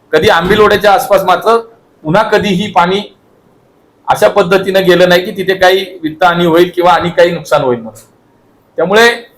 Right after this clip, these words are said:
प्रशासन म्हणून सुद्धा आमची हीच आज अपेक्षा होती की पुणे शहरामध्ये दरवर्षी पावसाळ्यात काही अनुभव येतात आणि पुणेकरांना निश्चितपणे त्याचा त्रास सहन करावा लागतो.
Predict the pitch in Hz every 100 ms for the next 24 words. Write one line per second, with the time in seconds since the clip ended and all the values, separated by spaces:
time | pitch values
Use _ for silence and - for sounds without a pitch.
0 | _ - 202 208 208 220 196 202 214 -
1 | 196 185 180 208 165 - 196 180 175 -
2 | - 180 165 139 135 _ _ _ _ _
3 | _ _ _ _ _ _ _ 185 190 165
4 | 185 196 180 180 185 185 196 175 190 190
5 | 190 170 196 208 - - _ _ _ _
6 | 147 156 156 185 190 190 185 156 170 185
7 | 190 190 190 190 - - _ - - _
8 | - - _ _ _ _ - - - _
9 | _ _ _ 135 190 190 180 196 190 190
10 | 196 190 196 208 - 160 151 170 214 214
11 | 190 185 175 180 185 160 180 180 160 175
12 | 180 180 180 165 - 127 127